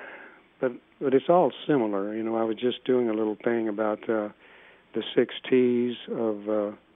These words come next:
steel guitar, you know, technique, touch, tone, timing, tuning, that, that kind of thing. So that was my, uh,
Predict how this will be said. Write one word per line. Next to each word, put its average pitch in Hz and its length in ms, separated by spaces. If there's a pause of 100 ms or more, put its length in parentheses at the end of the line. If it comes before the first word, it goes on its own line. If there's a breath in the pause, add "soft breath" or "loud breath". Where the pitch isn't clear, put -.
(140)
steel 127 180
guitar, 107 480
you 104 100
know, 104 480 (640)
technique, 110 600
touch, 113 240 (120)
tone, 107 540
timing, 107 480
tuning, 104 320
that, 107 140 (280)
that 110 160
kind 104 160
of 101 80
thing. 104 240 (160)
So 143 340 (240)
that 156 100
was 147 160
my, 120 320
uh, 113 140